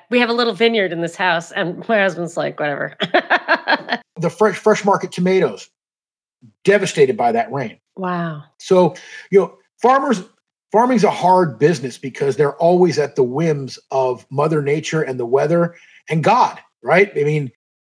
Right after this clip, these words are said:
Speaker 1: Well, do you believe that weather can be manipulated? I mean, are you aware that it can be manipulated? Do you think it is manip-, it definitely can be. They're doing it in China and India and admitting it.
Speaker 2: Let me put it this way. I've been interested in a lot of the chemtrail theories for a long time,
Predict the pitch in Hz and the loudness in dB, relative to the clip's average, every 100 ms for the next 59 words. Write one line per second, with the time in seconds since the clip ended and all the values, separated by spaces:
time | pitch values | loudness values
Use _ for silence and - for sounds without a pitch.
0 | 262 - 277 311 240 247 269 277 214 233 | 0 2 4 4 2 0 2 2 2 0
1 | 208 214 220 214 196 - 214 202 196 190 | 4 4 4 4 0 -4 -2 0 0 2
2 | 185 185 214 214 247 285 202 170 196 185 | 0 0 -2 0 2 0 -2 -4 2 4
3 | 180 180 175 175 175 165 156 147 170 160 | 4 2 0 2 2 2 0 -2 -2 0
4 | 170 170 175 175 175 160 156 165 175 165 | 2 2 2 2 2 2 0 -2 0 -2
5 | - 170 160 156 139 - 180 254 226 190 | -4 -2 0 0 -4 0 2 0 2 0
6 | - - 175 185 220 190 160 185 180 170 | 0 -2 -2 0 -2 0 0 2 2 0
7 | 165 175 165 160 175 175 180 170 170 185 | 0 0 0 2 0 2 2 4 2 0
8 | 160 147 147 165 185 220 254 190 _ _ | 0 0 0 0 2 2 0 -4 _ _
9 | - 233 240 233 226 208 - 151 - - | -2 2 2 2 4 4 2 -2 -4 -8
10 | - _ _ - - 208 190 220 214 180 | -14 _ _ -4 2 2 4 2 2 -8
11 | 175 202 - 185 170 147 131 135 139 127 | -2 -2 2 0 0 -4 -2 -2 -2 -4
12 | 123 113 - 147 156 170 160 156 165 165 | -4 -8 -8 -8 -4 0 2 0 -4 -2
13 | 170 170 - 131 120 113 113 123 127 120 | -2 -4 -4 -2 -2 -6 -6 -4 -4 -6
14 | - 113 127 175 | -10 -6 -4 -4